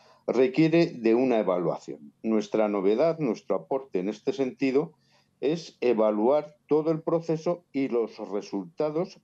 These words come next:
de las acciones municipales que se lleven a cabo y darlas a conocer. Y todo esto, durante todo ese proceso, queremos mantener mesas de reunión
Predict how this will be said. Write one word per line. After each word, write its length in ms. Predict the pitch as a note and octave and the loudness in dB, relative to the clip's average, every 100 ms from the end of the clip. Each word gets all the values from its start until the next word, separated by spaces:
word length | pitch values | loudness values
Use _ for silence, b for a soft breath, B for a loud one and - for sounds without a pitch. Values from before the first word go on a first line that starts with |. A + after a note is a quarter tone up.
| - | -6
de 260 | A2 G2+ | -2 0
las 200 | G2 F2+ | 0 -2
acciones 640 | E2 - A#2+ B2+ D3+ D#3 - | -6 -4 -2 -2 -2 -6 -8
municipales 760 | B2+ C3 A#2 C3+ C#3+ F3 - _ _ _ | -6 -6 -8 -6 -6 -6 -10 _ _ _
que 120 | - A2+ | -6 -2
se 160 | G#2+ | 0
lleven 260 | G2 G2 F#2 | 0 0 0
a 140 | F2 | -2
cabo 340 | - B2+ G#2 - b b _ | 0 -2 -4 -10 b b _
y 160 | A#2+ A2+ | -4 0
darlas 440 | B2 C3+ D#3+ D#3+ | 0 0 -4 -4
a 120 | G2+ | -8
conocer. 520 | F2 E2+ D#2+ - D2 - _ _ _ | -6 -6 -8 -6 -8 -10 _ _ _
Y 320 | A2+ A2+ A2+ _ - | -6 -4 -4 _ 0
todo 280 | F#3 F3+ F3+ | 2 4 2
esto, 320 | E3+ - A#2+ | 0 -4 0
durante 400 | A2 F#2 F#2+ F#2 | 2 0 -4 -6
todo 240 | D#3 D#3 | -4 -4
ese 140 | D#3+ D#3 | -4 -6
proceso, 600 | D3 D3 C#3+ - C3+ - _ _ _ | -6 -6 -6 -6 -8 -8 _ _ _
queremos 600 | A2+ A2+ D#3 D3 E3 - | -4 -2 -2 -4 -6 -10
mantener 640 | G#2+ G#2+ G#2+ G#2 G#2+ B2+ E2 | -6 -4 -4 -4 -4 -4 -4
mesas 580 | F2+ B2 D#3+ G2 E2+ E2+ | -6 -6 -6 -6 -8 -6
de 360 | F2+ E2+ E2+ E2+ | -6 -4 -6 -4
reunión 580 | C3 D#3 C#3+ C3 E3+ | -4 -2 -2 -4 -6